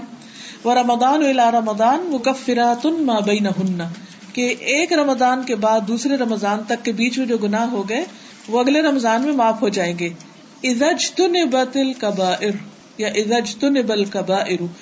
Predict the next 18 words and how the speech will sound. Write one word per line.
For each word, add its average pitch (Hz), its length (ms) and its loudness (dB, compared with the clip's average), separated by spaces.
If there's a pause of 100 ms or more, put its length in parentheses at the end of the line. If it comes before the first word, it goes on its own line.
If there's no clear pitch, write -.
(320)
جب 220 220 2
انسان 214 540 0
کبیرہ 240 420 2
گناہوں 190 300 0
سے 185 160 -6
بچتا 165 300 -8
ہے۔ 160 100 -8 (100)
کبیرہ 233 400 -2
گناہ 220 260 -6
کیا 220 100 -6
ہے؟ 214 100 -6
سود 226 300 -4
لینا 202 300 -2
دینا، 180 260 -6 (640)
چوری، 226 400 4 (760)
زنا، 226 360 0 (680)
شراب 226 440 2
پینا، 208 280 -2